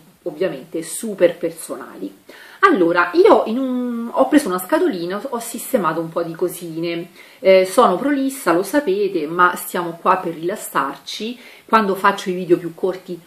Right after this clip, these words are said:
me cazziate pure, <laughs> si può dire cazziate, insomma, mi sgridate. E va bene, partiamo, partiamo alla grande. Allora, allora, diversi prodottini.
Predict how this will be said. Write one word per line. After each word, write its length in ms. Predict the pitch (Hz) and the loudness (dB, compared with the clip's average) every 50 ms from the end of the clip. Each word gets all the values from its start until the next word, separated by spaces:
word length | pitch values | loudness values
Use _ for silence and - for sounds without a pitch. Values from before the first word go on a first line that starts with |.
| _ _ - | _ _ -8
me 220 | 208 220 233 208 | -4 -4 -2 0
cazziate 500 | 196 180 180 - - 196 175 170 175 170 | -2 -2 -4 -4 -2 0 0 0 0 -2
pure, 520 | 151 151 151 151 151 170 202 190 - - | -4 -6 -6 -4 0 0 0 -2 -2 -8
<laughs> 40 | - | -14
si 120 | - - - | -16 -14 -12
può 100 | - 156 | -10 -10
dire 300 | - 247 277 - - - | -10 -6 -6 -6 -6 -6
cazziate, 560 | - - - - - - 302 - - - 220 - | -8 -10 -12 -14 -14 -12 -10 -10 -10 -10 -12 -16
insomma, 260 | - - - - - | -16 -14 -12 -10 -8
mi 200 | 202 233 226 190 | -4 -4 -4 -4
sgridate. 760 | 175 165 190 170 165 151 143 - - - - 285 392 - - - - - - - - - | -4 -6 -8 -8 -6 -6 -6 -6 -6 -4 -4 -4 -4 -4 -10 -20 -20 -20 -20 -20 -18 -6
E 640 | - 302 285 285 277 269 269 262 262 262 262 247 294 | 0 2 2 4 4 2 0 -2 -2 -4 -4 -4 2
va 80 | 453 453 | 2 2
bene, 360 | - 185 170 147 143 - - - _ | 4 4 2 2 2 -4 -8 -8 _
partiamo, 1040 | - 330 349 339 - - - 185 151 143 156 175 214 254 269 262 240 220 208 202 190 196 | 4 4 4 4 2 0 0 0 0 2 -2 -4 -2 -2 -2 -2 -2 -4 -4 -4 -4 0
partiamo 680 | 214 190 - - - - - - 175 202 226 214 - - _ _ | 0 -2 -2 -2 -10 -12 -10 -8 -8 -8 -8 -10 -12 -16 _ _
alla 200 | - 220 196 175 | -2 0 0 0
grande. 600 | 151 147 143 - - - 156 175 214 214 - - - _ | -2 -4 -8 -8 -10 -6 4 4 4 4 4 -4 -12 _
Allora, 720 | - - 403 359 247 175 160 156 151 160 165 165 165 165 - | 2 4 4 4 2 0 -2 -2 -2 0 2 2 0 0 -2
allora, 540 | 233 220 180 143 - 156 151 156 - - - _ | -4 -4 -4 -6 -6 -6 -6 -6 -8 -10 -14 _
diversi 440 | 330 302 320 294 285 285 - - 226 | -2 2 4 4 4 4 2 -6 -4
prodottini. 800 | 180 185 160 156 160 - - - 139 139 147 165 170 160 190 - | -2 -2 -2 -2 -4 -10 -14 -18 -16 -14 -10 -10 -10 -10 -12 -16